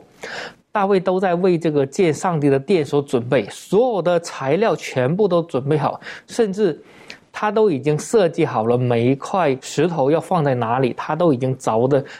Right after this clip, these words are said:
都已经就是说只要拼装起来就可以了。所以说他预备很多。当他预备结束的时候，在这个历代志上二十九章的十三、十四节，他这样讲到，他说：“我们的上帝啊，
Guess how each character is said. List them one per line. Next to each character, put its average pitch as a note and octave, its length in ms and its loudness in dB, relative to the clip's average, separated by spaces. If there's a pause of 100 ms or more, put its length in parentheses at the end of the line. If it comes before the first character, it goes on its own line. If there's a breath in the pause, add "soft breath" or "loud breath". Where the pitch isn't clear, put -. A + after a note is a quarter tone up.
(140)
都 D#3+ 160 2
已 B2+ 80 0
经 B2 160 -4
就 B2 100 0
是 B2+ 60 4
说 D3 120 2 (120)
只 - 160 -4
要 A#2+ 140 2
拼 F3 300 -2
装 D3+ 220 0
起 C#3+ 180 -4
来 A#2+ 140 -2
就 B2+ 120 2
可 C3 260 0
以 C3 120 2
了。 - 140 -10 (340 loud breath)
所 G3 140 0
以 F3+ 40 2
说 F#3+ 100 0
他 F#3 160 -2
预 G3+ 160 2
备 F3+ 120 0
很 B2+ 240 -4
多。 B2+ 200 2 (340 loud breath)
当 A3+ 240 0
他 A3 240 -4
预 A#3 140 2
备 G3 260 2
结 D3 320 0
束 G#3+ 240 0
的 E3 80 4
时 - 160 -10
候， D3+ 260 -2 (280 loud breath)
在 F3+ 200 0
这 F3 100 2
个 E3+ 120 2
历 F3+ 180 0
代 E3+ 140 0
志 F3+ 160 2
上 E3 260 0
二 F#3+ 140 2
十 E3 140 0
九 C3+ 180 0
章 D3+ 280 0
的 C#3+ 220 2 (120)
十 - 180 0
三、 F#3+ 180 2
十 F3+ 160 -6
四 F3+ 140 0
节， C3+ 180 2
他 C3+ 180 -2
这 - 140 0
样 C#3+ 160 0
讲 B2 180 -2
到， B2+ 100 0
他 - 120 -2
说 F#3 140 2
：“我 C#3+ 240 2
们 C3 120 -2
的 C3 60 0
上 D#3 300 -2
帝 C#3 140 2
啊， A2+ 100 0